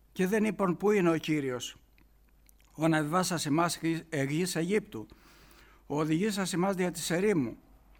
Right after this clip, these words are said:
δια τόπου ερημίας και χασμάτων, δια τόπου ανδρείας, αν, συγγνώμη, ανομβρίας και σκιάς θανάτου, δια τόπου τον οποίο δεν επέρασε άνθρωπος και όπου άνθρωπος δεν κατόκισε, και παν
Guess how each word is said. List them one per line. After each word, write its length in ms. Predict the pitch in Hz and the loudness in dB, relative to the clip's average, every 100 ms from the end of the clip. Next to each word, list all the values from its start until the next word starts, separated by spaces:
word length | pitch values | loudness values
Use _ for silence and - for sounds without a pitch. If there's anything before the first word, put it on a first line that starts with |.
| _ - - - - - - - - - | _ -20 -20 -20 -20 -20 -20 -20 -20 -10
δια 260 | 143 151 | -2 -2
τόπου 260 | 156 202 196 | 0 -2 0
ερημίας 800 | 175 170 202 220 139 113 - - - - - - - - - | 0 2 0 2 0 -2 -6 -14 -20 -20 -20 -20 -20 -20 -10
και 120 | 147 | -6
χασμάτων, 720 | 143 160 156 226 208 139 120 - - - | -2 0 2 2 2 0 -8 -10 -18 -14
δια 240 | 147 147 147 | -6 -4 -2
τόπου 360 | 190 165 180 | -4 0 2
ανδρείας, 720 | 170 156 151 180 220 262 262 - - - - - - - - - | 2 2 2 0 0 0 -4 -10 -16 -20 -20 -20 -20 -20 -20 -6
αν, 260 | 151 156 120 | -4 -4 -6
συγγνώμη, 560 | - 139 156 170 165 | -10 -6 -2 0 2
ανομβρίας 800 | 156 156 147 139 160 233 262 254 | 2 2 2 0 0 0 0 -2
και 140 | - 170 | -6 -6
σκιάς 400 | - 165 202 190 | -4 -2 -2 -2
θανάτου, 520 | 185 214 139 120 113 - - - - | -2 0 0 -4 -14 -16 -20 -20 -10
δια 240 | 139 151 | -4 -4
τόπου 240 | 147 175 180 | -2 -4 -2
τον 140 | 160 | -4
οποίο 260 | 156 175 165 | -2 -4 -4
δεν 160 | 170 | -2
επέρασε 480 | 165 175 170 147 151 | -2 -2 -2 -2 -2
άνθρωπος 580 | 170 180 208 208 240 - | 0 0 -4 -4 -4 -6
και 160 | - | -6
όπου 200 | 156 156 | -6 -2
άνθρωπος 540 | 170 185 180 180 175 151 | 0 0 -2 -6 -6 -4
δεν 200 | 156 165 | -4 -4
κατόκισε, 720 | 160 147 139 - 139 208 294 - - _ _ - - - - - - - | -4 -4 -6 -6 -8 -6 -8 -12 -20 _ _ -20 -20 -20 -20 -20 -20 -20
και 160 | - 147 | -8 -8
παν 440 | - 190 220 226 | -4 0 0 -2